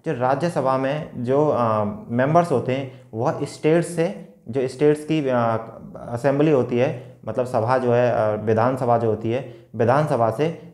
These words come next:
चुनकर भेजे जाते हैं। मतलब अनुपातिक प्रतिनिधित्व के हिसाब से क्या है, विधानसभा से अपने अपने प्रतिनिधि कहाँ भेजते हैं, अ, जो स्टेट्स हैं वो राज्यसभा में अपने अपने प्रतिनिधि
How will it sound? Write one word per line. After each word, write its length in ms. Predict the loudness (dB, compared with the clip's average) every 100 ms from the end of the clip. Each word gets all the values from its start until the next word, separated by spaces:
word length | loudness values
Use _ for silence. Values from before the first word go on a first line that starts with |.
| -6
चुनकर 600 | -4 0 0 0 -8 -12
भेजे 360 | -4 0 2 2
जाते 280 | 2 0 -4
हैं। 300 | -8 -12 -12
मतलब 420 | -8 -2 -2 -2 -6
अनुपातिक 500 | -4 2 2 2 0
प्रतिनिधित्व 500 | -2 0 -2 -2 -4
के 80 | -2
हिसाब 240 | 0 -2
से 120 | -2
क्या 140 | -2 -2
है, 300 | -2 -10 -14 -4
विधानसभा 580 | 0 2 2 2 2
से 100 | 2
अपने 200 | 0 0
अपने 180 | -2 -2
प्रतिनिधि 480 | -2 -4 -2 -2 -2
कहाँ 200 | -2 0
भेजते 300 | 0 0 -2
हैं, 320 | -6 -8 -20 -20 _ -6
अ, 140 | -4
जो 220 | 0 0
स्टेट्स 360 | 2 0 0 0
हैं 80 | 0
वो 140 | 2
राज्यसभा 480 | 2 2 0 0 0
में 80 | 0
अपने 180 | -2
अपने 160 | -2 -2
प्रतिनिधि 500 | -2 -2 -2 -2 -4